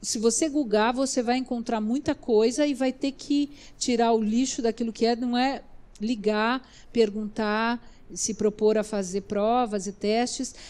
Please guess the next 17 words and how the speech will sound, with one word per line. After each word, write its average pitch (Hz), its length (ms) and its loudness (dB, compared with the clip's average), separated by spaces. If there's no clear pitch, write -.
Só - 180 2
digo 302 220 -2
uma 311 140 -2
coisa 254 240 -2
pra 233 140 -4
vocês. - 960 -8
Eu 156 80 -6
tenho 214 160 0
uma 202 100 -4
história 147 580 -8
também. 139 300 -16
Mais 175 420 -4
uma 175 120 -10
história 151 480 -8
da 165 100 -4
minha 180 220 -2
vida. 156 440 -10